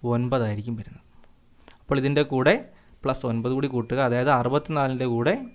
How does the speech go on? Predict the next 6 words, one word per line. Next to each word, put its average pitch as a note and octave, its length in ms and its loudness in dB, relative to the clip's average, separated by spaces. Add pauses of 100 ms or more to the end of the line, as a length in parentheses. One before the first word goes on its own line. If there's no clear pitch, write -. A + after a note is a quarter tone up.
(480)
പ്ലസ് A#2+ 260 -6
ഒൻപത് A#2 280 -2
കൂടി C3 200 -2
കൂട്ടുക, A#2+ 280 -2 (500)
എഴുപത്തിമൂന്ന് A2+ 1000 -8
വരും. - 140 -20